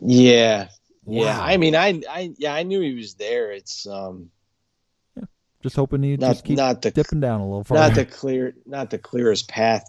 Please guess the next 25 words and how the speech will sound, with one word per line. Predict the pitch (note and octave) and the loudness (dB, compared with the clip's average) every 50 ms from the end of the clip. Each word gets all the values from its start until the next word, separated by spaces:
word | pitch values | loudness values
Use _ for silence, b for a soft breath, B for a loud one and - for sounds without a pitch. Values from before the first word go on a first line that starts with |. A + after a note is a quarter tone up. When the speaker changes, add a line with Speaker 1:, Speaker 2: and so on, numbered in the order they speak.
| _ - | _ -8
Speaker 1:
to | - F#2 F#2+ F#2 F#2+ F2+ _ _ _ _ _ _ _ _ _ _ _ _ _ _ _ _ _ | -6 -6 -6 -6 -8 -10 _ _ _ _ _ _ _ _ _ _ _ _ _ _ _ _ _
him | G#2+ G#2+ G2+ G2 | -12 -10 -8 -6
starting | - - - - F#2+ G2+ G#2 G2+ G2+ G2 G2 G2 | -4 -4 -4 -2 0 2 2 2 2 0 -2 -2
Speaker 2:
No. | A2+ A2+ G2+ | -2 -2 -2
Speaker 1:
a | |
ton | F#2 - G2 F#2+ G2 G2 F#2 F#2 | -2 -4 -4 -2 -2 -2 -4 -4
and | F2+ F2+ | -6 -6
all | F2+ F#2+ F#2+ | -4 -2 2
that. | G2 G2+ G3+ F#3+ F#2+ | 2 2 2 2 2
But | B2 B2+ | 2 4
yeah, | C3+ C3+ C#3 C3 B2 A#2 | 6 6 6 6 6 4
it's, | A#2 B2 A#2+ - - - b b b b b b b b | 4 2 0 -4 -12 -12 b b b b b b b b
it's | - E3 E3+ D#3+ | 0 0 0 0
a | D#3+ | -2
good | B2 C#3 C#3+ A#2 F#2+ | 0 0 -2 -2 -2
pick. | - - G#2+ F#2+ F2 - | -8 -10 -10 -10 -10 -12
It, | G#2 G#2+ G#2+ _ | -12 -12 -12 _
I | G2 G#2+ G#2+ G#2 | -12 -12 -12 -12
definitely | F#2+ F2+ G2+ G2 - - F#2+ F#2 F#2 | -10 -10 -12 -12 -12 -14 -16 -16 -14
like | F#2+ F2+ _ | -16 -16 _
the | - _ | -20 _
pick. | - F#2 F2+ F2+ F2+ - | -14 -12 -12 -12 -12 -12
Yeah. | G2 F#2+ F2+ E2+ _ _ _ _ | -12 -12 -12 -12 _ _ _ _
Speaker 2:
Yeah. | - F#2+ D#2+ - _ _ _ _ _ _ _ _ _ _ _ _ _ _ _ _ _ _ _ _ _ _ _ _ _ _ _ | -12 -12 -12 -12 _ _ _ _ _ _ _ _ _ _ _ _ _ _ _ _ _ _ _ _ _ _ _ _ _ _ _
All | F#2 G#2+ | -10 -6